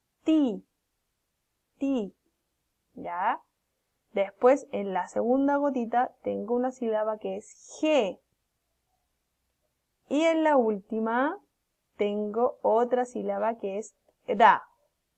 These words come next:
Entonces, piénsenlo bien. ¿Qué palabra for-, formé? Tengo primero ti, después ge y por último ra. ¿Qué será?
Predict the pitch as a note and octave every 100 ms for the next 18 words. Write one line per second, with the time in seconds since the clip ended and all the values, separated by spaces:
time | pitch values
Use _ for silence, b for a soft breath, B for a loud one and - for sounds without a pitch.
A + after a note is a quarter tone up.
0 | _ _ _ _ _ _ _ - F#3 F#3
1 | G3 G#3 B3 B3 G3 G3 A3 B3 C4 G#3+
2 | F#3 _ _ _ A#3 B3 C#4 D4+ D4 -
3 | G#3+ G#3+ A3+ B3 C4 B3+ C4 - - C#4
4 | C#4 B3+ F#3+ - _ _ _ _ A3 A3+
5 | A3 G3+ G3 F#3+ - _ _ _ D4 C#4
6 | B3+ B3 B3+ D4+ - _ _ _ _ _
7 | _ _ A3 F#3+ _ G3 G3+ G#3+ - _
8 | _ - C4+ C4 B3 A3+ A3 A3 A#3 C#4
9 | E4+ _ _ _ _ _ G#3+ G3+ G3+ G#3+
10 | B3 C4 C4 D4 - _ _ - G#3 F3
11 | D#3+ - _ _ _ _ - C4+ A#3 F#3
12 | F3+ C#4+